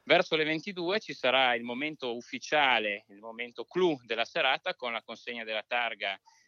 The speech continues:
ehm, ci-, Premio del Mare Città di Busca, dove, eh, il sindaco Marco Gallo salirà sul palco, farà un piccolo intervento e darà questo tributo, eh, insieme al Circolo Méliès a-,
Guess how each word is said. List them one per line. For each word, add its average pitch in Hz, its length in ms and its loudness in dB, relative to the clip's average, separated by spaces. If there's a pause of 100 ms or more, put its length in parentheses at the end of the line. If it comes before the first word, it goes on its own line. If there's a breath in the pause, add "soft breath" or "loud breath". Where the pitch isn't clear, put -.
(120)
ehm, 104 600 -6
ci-, - 200 -16 (100)
Premio 127 260 0
del 117 140 -2
Mare 123 220 2
Città 131 260 0
di 175 80 -2
Busca, 151 360 -4
dove, 120 480 2 (100)
eh, 98 320 -4
il 101 80 -10
sindaco 127 400 -2
Marco 110 300 -2
Gallo 113 280 4
salirà 104 440 -2
sul 160 220 -8
palco, 101 520 2 (320 loud breath)
farà 120 220 4
un 120 80 -2
piccolo 123 280 -6
intervento 117 640 -4
e 104 260 -2 (460)
darà 147 380 4
questo 127 300 -8
tributo, 135 640 -2 (240 soft breath)
eh, 107 220 -10
insieme 117 380 0
al 107 60 -4
Circolo 113 400 -4
Méliès 113 480 -4
a-, 101 760 -2